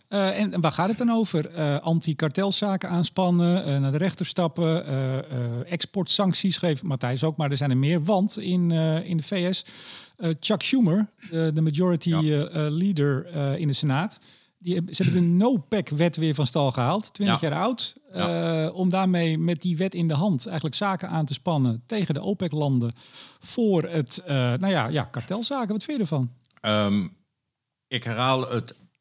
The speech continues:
Speaker 2: antwoord, eh, wat ik gaf bij Al Jazeera gisteren. Ehm,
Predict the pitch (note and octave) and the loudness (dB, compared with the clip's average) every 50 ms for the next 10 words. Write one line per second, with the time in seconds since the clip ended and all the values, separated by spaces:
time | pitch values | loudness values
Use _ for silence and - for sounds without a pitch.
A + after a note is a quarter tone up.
0 | _ _ _ _ _ _ _ _ _ - C#3+ C3+ B2+ G#2 A#2 A#2+ A#2 A2+ G#2 - | _ _ _ _ _ _ _ _ _ -6 -4 -4 -4 -2 -2 0 0 0 -2 -4
1 | - - B2 G#2+ G#2+ G#2 G#2 G2+ G2 G2+ G2 F#2 F#2 F#2 F2 C2+ E2 E2+ F2+ A2+ | -6 -6 -2 0 0 0 0 0 0 -2 -2 -2 -4 -6 -6 -8 -8 -6 -4 -4
2 | G#2+ F#2 G2+ F#2+ - - - - - - - - - _ - A#2+ A#2 G2+ - - | -4 -4 -6 -8 -8 -12 -14 -14 -16 -16 -16 -16 -18 _ -10 -6 -6 -6 -6 -6
3 | - G2 F#2+ F#2+ F#2 F#2 F2+ F2+ E2+ - - - G#2 G2+ G2+ F2+ D#2+ - - G2+ | -6 -2 0 0 2 2 2 0 -2 -4 -4 -2 0 0 0 -2 -4 -4 -2 -2
4 | F2+ F2 F2 E2 - - G#2+ G#2 G2 F2+ D#2+ F2 E2+ E2 D#2+ D#2 D2+ C#2+ - - | 0 0 0 -2 -2 0 0 0 0 0 0 0 0 0 0 -2 -4 -6 -10 -14
5 | - - - - - - - - _ - A2+ G2 - - - G2 G#2 B2+ C#3 - | -14 -14 -14 -14 -16 -18 -20 -20 _ -8 -8 -6 -6 -4 -4 -4 -4 -4 -4 -6
6 | - G2 G2 F#2+ F#2+ F#2+ F#2 F2+ | -4 -2 -2 0 0 0 0 -2